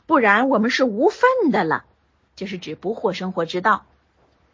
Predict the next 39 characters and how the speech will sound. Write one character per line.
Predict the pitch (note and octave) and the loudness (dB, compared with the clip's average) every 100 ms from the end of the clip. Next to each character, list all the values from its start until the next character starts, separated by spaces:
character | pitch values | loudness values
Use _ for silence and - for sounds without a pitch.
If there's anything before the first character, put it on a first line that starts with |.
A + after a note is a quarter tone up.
| - - - - - - _ _ _ | -20 -20 -20 -20 -20 -20 _ _ _
“你 | B3 B3+ | 4 6
们 | C4 B3 | 6 4
曾 | - C4+ | 2 0
见 | D#4+ C4 | 2 2
自 | B3+ C#4 | 2 4
所 | C4 C#4 | 6 6
饮 | A#3+ G3 | 4 2
用 | D4+ | 2
的 | C#4 | 2
水 | C4 B3+ F#3+ D3 C#3+ | 2 2 2 2 0
吗？ | E3 G#3 C4+ C#4+ _ _ _ | 4 6 4 0 _ _ _
你 | C#4+ D4 | 2 4
们 | C4+ G4 A4 | 6 6 6
由 | F#4 | 6
云 | C#4 C#4 | 4 2
中 | F4 D4 | 2 0
降 | D#4+ D4 B3 | 2 2 4
下 | A#3+ | 2
它 | A3+ C4 B3+ | 2 2 4
吗？ | A#3+ A#3+ B3+ - | 4 2 0 0
或 | D#4 | 0
是 | - C4+ | 2 0
我 | A3+ G3 C#3 - | -2 -2 -2 -2
降 | A#3+ D#4+ E4+ | 2 4 4
的 | B3+ | 2
呢？ | A#3 A#3 A#3 - _ _ _ _ _ | 4 2 2 -6 _ _ _ _ _
设 | - - C4 F3+ | -6 2 4 4
我 | D3+ - | 0 -4
抑 | F#3+ A3 | -4 -6
郁 | G#3+ E3+ | -2 -4
了， | C3+ A2 - - F#3 | -4 -10 -16 -10 -2
我 | G3+ | 0
就 | B3+ | 0
把 | F#3+ | -2
它 | - F#3 | -8 -2
变 | A#3+ | -2
为 | G3 C#4 | -2 -4
咸 | - F#3+ D3+ D3+ D#4+ | -8 -10 -8 -4 -2
的， | F#4+ | -2